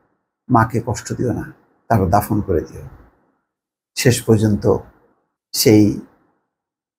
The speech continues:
শাহ আলম তিনি ফিরলেন বটে,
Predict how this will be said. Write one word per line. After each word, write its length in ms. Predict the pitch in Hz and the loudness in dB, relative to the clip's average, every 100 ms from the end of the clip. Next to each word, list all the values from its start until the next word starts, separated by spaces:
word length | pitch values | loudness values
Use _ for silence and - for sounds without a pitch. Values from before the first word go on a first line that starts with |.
| - | -8
শাহ 280 | - 135 143 | 0 4 4
আলম 300 | 113 90 - _ _ _ _ _ _ _ _ _ _ _ _ _ _ - | 2 -4 -10 _ _ _ _ _ _ _ _ _ _ _ _ _ _ 2
তিনি 180 | 147 143 | 4 4
ফিরলেন 480 | - 175 175 165 101 | 4 4 6 2 0
বটে, 240 | 101 | -4